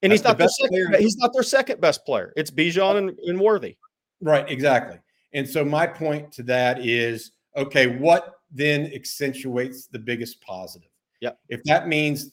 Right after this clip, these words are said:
Speaker 2: having to stretch the field ver-, vertically to get the threat of Bijan really being the guy, I feel like that's, that's where it's all at. Um, you know,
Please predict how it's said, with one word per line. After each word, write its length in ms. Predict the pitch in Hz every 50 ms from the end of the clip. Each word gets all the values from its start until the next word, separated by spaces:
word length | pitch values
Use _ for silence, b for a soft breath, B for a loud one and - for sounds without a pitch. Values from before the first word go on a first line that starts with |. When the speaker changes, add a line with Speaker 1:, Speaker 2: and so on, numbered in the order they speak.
| _
Speaker 2:
having 280 | 131 131 139 151 151 147
to 40 | 143
stretch 380 | - - - 143 143 139 - -
the 80 | -
field 300 | - - 143 131 117 101
ver-, 360 | 107 120 120 120 117 - - _ 156
vertically 640 | 117 127 135 135 131 127 - 120 110 107 101 - _ _ _ _ _ _ _
to 80 | 131 127
get 420 | 131 127 - - 151 151 147 -
the 80 | 151 147
threat 360 | - - 131 131 131 131 131
of 180 | 113 95 107
Bijan 680 | 104 123 127 123 104 107 123 123 123 123 120 117 113 113
really 320 | 120 135 139 147 143 139 131
being 340 | 120 135 131 131 135 127 120
the 80 | 117
guy, 600 | 101 107 123 117 117 117 110 107 101 95 92 90 - _ _ _ _ _ _ _
I 100 | 101 104
feel 380 | - - - 170 170 175 165
like 380 | 147 139 135 131 123 123 - -
that's, 440 | 131 123 123 123 - - - - _ _
that's 280 | 131 131 135 139 131 - -
where 260 | 131 123 120 120 117
it's 180 | 113 117 - - _
all 320 | - 131 127 117 104 117 113
at. 220 | 107 101 107 - _ _ _ _ _ _ _ _
Um, 500 | 131 131 135 131 127 123 127 - - _ _ _
you 100 | 175 139
know, 240 | 131 123 117 135